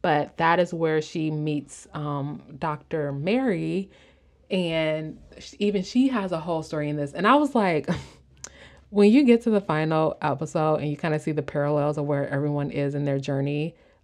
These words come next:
um, by the end of this season, and you see, like, Will finally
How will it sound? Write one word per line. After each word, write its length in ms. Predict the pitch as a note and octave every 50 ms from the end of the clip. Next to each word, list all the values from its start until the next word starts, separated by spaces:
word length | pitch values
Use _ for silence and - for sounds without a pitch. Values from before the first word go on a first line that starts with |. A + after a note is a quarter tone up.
| _
um, 440 | - D3 C#3+ C#3+ C#3+ C#3 D3 C#3+ C3+ - _ _ _ _ _ _ _ _ _ _ _ _ _ - - - _ _
by 220 | E3 D3+ D3+ D#3
the 160 | D3+ D#3 D#3 -
end 260 | D#3 D3+ C#3+ D3+ -
of 300 | D#3+ D#3 C#3 C#3+ D3 C#3+
this 160 | D3 C#3 C3+
season, 580 | - - E3+ D3 D3 C3+ D3+ D#3 D#3+ E3+ E3+ - - - - - _ _ -
and 80 | D#3
you 40 | D3+
see, 220 | C#3 - D#3+ D3 C#3+
like, 340 | C#3 C#3 C#3 C3+ C3+ - - _ _ _ _
Will 480 | F#3 D3+ C#3+ D#3 D#3+ E3 E3 E3 E3 D#3+
finally 920 | - - D3+ C#3+ C#3+ D3 D3 D3+ D3+ D3 D3 C#3+ C#3+ C#3 C#3 C#3 C3+